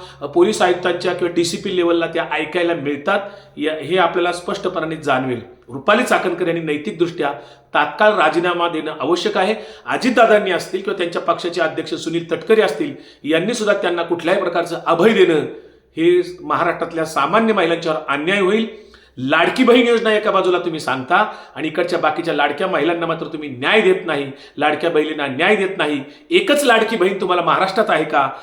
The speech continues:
एकच लाडकी रुपाली चाकणकर आहे का? असा प्रश्न महाराष्ट्र विचारतोय. या प्रश्नावर तात्काळ दखल घेऊन रुपाली चाकणकर यांचा राजीनामा, त्यांना दुबार संधी दिलेली आहे. दुबार संधी द्यायची काहीच कारण नव्हती दुसऱ्यांदा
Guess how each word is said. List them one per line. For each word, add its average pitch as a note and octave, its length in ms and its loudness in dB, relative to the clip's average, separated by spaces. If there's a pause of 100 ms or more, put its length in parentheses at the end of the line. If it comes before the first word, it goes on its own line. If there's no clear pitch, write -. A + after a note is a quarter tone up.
(160)
एकच F#3+ 340 2
लाडकी G3 680 0
रुपाली F#3 320 2
चाकणकर G#3 440 0
आहे F3 160 2
का? E3 140 0
असा E3+ 240 -2
प्रश्न F3+ 320 -8
महाराष्ट्र D#3+ 440 -2
विचारतोय. D3 580 -2 (1300)
या C3+ 260 2
प्रश्नावर E3 560 0 (540)
तात्काळ G#3+ 460 4 (400)
दखल D#3 340 2
घेऊन D3+ 320 2 (220)
रुपाली G3+ 300 0
चाकणकर F3 460 -2
यांचा E3 260 0
राजीनामा, D3 520 -4 (260)
त्यांना F#3+ 200 -2
दुबार F#3+ 320 6
संधी A3 260 0
दिलेली D#3+ 260 -2
आहे. C#3+ 100 -6
दुबार F#3+ 220 2
संधी G3 180 -6
द्यायची G3+ 200 -4
काहीच A#3+ 240 -4
कारण F3+ 300 2
नव्हती D3 200 -8
दुसऱ्यांदा A#2+ 460 -10